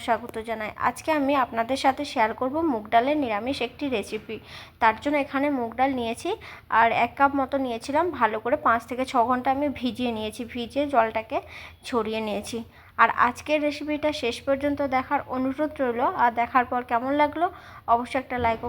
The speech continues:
কমেন্ট করে জানাবেন। চ্যানেলে নতুন বন্ধু হয়ে থাকলে চ্যানেলটিকে সাবস্ক্রাইব করে পাশে থাকবেন। চলুন তাহলে দেরি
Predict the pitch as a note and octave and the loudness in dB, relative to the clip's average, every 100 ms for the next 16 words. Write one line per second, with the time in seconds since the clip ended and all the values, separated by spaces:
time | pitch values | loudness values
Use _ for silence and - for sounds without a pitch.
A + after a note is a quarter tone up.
0 | A#3+ A3+ A#3+ - F#4 - - _ _ - | 0 0 -2 -4 -4 -4 -14 _ _ 0
1 | A3+ G#3+ G3 G3 G3+ - - - C4+ B3 | 2 2 0 -2 -4 -16 -20 -4 0 0
2 | A#3+ A#3+ B3 B3 D4 D4+ D#4+ E4+ E4 E4+ | 0 0 -2 -2 0 2 2 2 2 0
3 | E4 F4 F4 A3+ A3+ A#3 A#3+ A#3+ A#3+ B3+ | 0 -2 0 -2 -2 -4 -8 -8 -6 -6
4 | B3 D4+ D4+ - C4+ D#4 - - - A3+ | -2 0 0 0 -4 -4 -10 -20 -6 -2
5 | A3 B3+ B3+ A#3 - - - - - _ | -2 -4 -8 -8 -8 -12 -14 -20 -20 _
6 | _ - - D4+ E4+ F#4 C#4 C#4 B3+ C4+ | _ -14 4 4 6 4 4 4 2 2